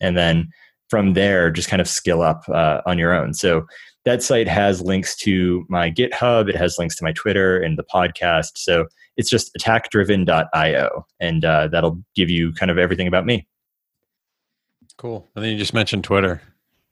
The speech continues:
Speaker 1: Oh, yeah, yeah. So I'm at and my hacks, H A C K S.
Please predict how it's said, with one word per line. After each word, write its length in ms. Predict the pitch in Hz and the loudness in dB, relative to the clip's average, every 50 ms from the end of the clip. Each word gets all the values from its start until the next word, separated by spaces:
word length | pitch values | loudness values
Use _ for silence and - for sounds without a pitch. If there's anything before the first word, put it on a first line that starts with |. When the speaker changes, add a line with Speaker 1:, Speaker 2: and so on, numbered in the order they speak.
| _ _ _ _ _ _ _ _ _ _ _ - - | _ _ _ _ _ _ _ _ _ _ _ -4 -2
Speaker 1:
Oh, 240 | 147 143 180 196 190 | 0 0 2 2 2
yeah, 260 | 185 185 196 190 170 | 2 2 2 2 2
yeah. 220 | 165 165 151 123 | 2 2 2 0
So 160 | 113 - 151 | 0 0 0
I'm 160 | 139 139 151 160 - | 0 0 -2 -4 -4
at 320 | 127 135 147 165 160 - - - _ - | -2 0 0 0 -2 -4 -10 -20 _ -8
and 480 | 147 151 165 175 185 185 165 165 160 | -4 -2 0 2 2 2 0 0 -2
my 680 | 156 135 127 123 123 127 131 131 131 135 135 135 131 - | -4 -4 -2 0 2 2 2 2 2 2 0 -2 -4 -8
hacks, 720 | - - - - - 120 104 78 71 - - - - - - - | -12 -14 -8 -4 -2 0 0 -2 -4 -8 -8 -8 -8 -8 -6 -2
H 240 | 113 113 120 117 - - | 0 0 0 0 -2 0
A 200 | 127 117 107 101 | 2 4 4 4
C 260 | 98 - - 107 95 92 | 2 -2 -4 -4 -4 -4
K 280 | - - 101 98 85 | -2 -2 -2 0 0
S. 380 | 85 90 82 80 - - - | 0 0 -2 -2 -4 -8 -10